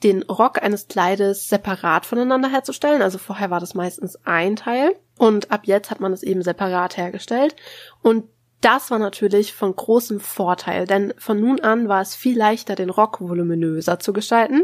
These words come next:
und das Oberteil enger zu gestalten. Und das hat man dann auch gemacht.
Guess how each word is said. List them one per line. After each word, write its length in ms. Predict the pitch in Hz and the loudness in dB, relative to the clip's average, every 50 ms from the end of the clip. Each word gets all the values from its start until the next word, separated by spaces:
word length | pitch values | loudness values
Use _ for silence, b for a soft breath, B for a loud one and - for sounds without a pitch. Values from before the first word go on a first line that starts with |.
| 349 - | 2 0
und 160 | - - 220 196 | -2 -2 -2 -2
das 140 | 190 - | -4 -8
Oberteil 480 | - 180 170 180 185 - - 269 302 359 - - _ - 427 453 440 | -10 -8 -8 -8 -6 -2 2 2 4 2 2 -2 _ 0 2 2 2
enger 280 | 320 226 170 180 190 | 2 0 -2 -6 -8
zu 140 | - - - | -10 -12 -14
gestalten. 720 | 190 196 - - - - 131 - - - - - 202 190 - _ _ _ _ _ _ _ _ _ _ _ _ _ _ - 226 | -14 -14 -16 -10 -8 -8 -8 -8 -8 -12 -14 -14 -14 -16 -18 _ _ _ _ _ _ _ _ _ _ _ _ _ _ -10 -4
Und 160 | - 240 214 196 | -4 -2 -2 -2
das 160 | 175 165 - | -6 -8 -10
hat 120 | - - | -10 -8
man 120 | 208 208 214 | -6 -4 -2
dann 140 | 247 269 | 0 2
auch 200 | 285 294 320 330 | 2 2 2 2
gemacht. 440 | - 508 - - 233 - - - - | 2 0 0 0 -2 -4 -10 -20 -20